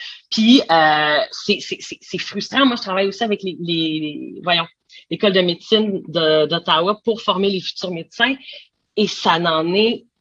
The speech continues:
c'est, c'est triste de voir à quel point, justement, c'est laisser à la personne trans la responsabilité de se soigner. Quand tu vas voir des médecins, souvent, puis tu dis que t'es une personne trans, le médecin va te dire, « Ah, je connais pas grand-chose là-dedans, mais je suis toujours prêt à apprendre. » Mais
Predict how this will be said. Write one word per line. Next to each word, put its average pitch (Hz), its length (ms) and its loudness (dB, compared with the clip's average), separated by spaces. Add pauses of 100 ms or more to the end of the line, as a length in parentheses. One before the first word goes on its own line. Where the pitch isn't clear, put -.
(340)
c'est, - 280 -16
c'est - 280 -6
triste - 580 -2 (380)
de 185 120 4
voir 185 300 2
à 185 100 0
quel 170 220 -6
point, 208 180 0
justement, 190 600 -2 (340)
c'est 208 220 2
laisser 214 540 2
à 240 80 4
la 226 120 2
personne 185 460 -4
trans 202 340 0 (140)
la 156 220 0
responsabilité 175 840 -6
de 160 120 -4
se 185 220 -6
soigner. 160 580 -4 (260)
Quand 196 120 2
tu 190 160 -8
vas 185 80 4
voir 214 180 2
des 214 140 0
médecins, 185 340 -2
souvent, 196 260 -4
puis 196 120 -8
tu - 200 -20
dis 196 100 -10
que 202 80 -6
t'es 180 120 -6
une 175 80 -8
personne 170 320 -8
trans, 208 160 -4 (100)
le 190 60 -6
médecin 208 460 -2 (340)
va 175 160 2
te 160 60 -6
dire, « 196 240 0
Ah, 330 200 4
je - 80 0
connais 220 220 0
pas 254 140 -2
grand-chose 254 400 -2
là-dedans, 202 340 2
mais 285 80 0
je - 220 -12
suis - 100 -10
toujours 240 280 -4
prêt 247 220 -2
à 220 100 4
apprendre. » 202 600 -2
Mais 180 160 -2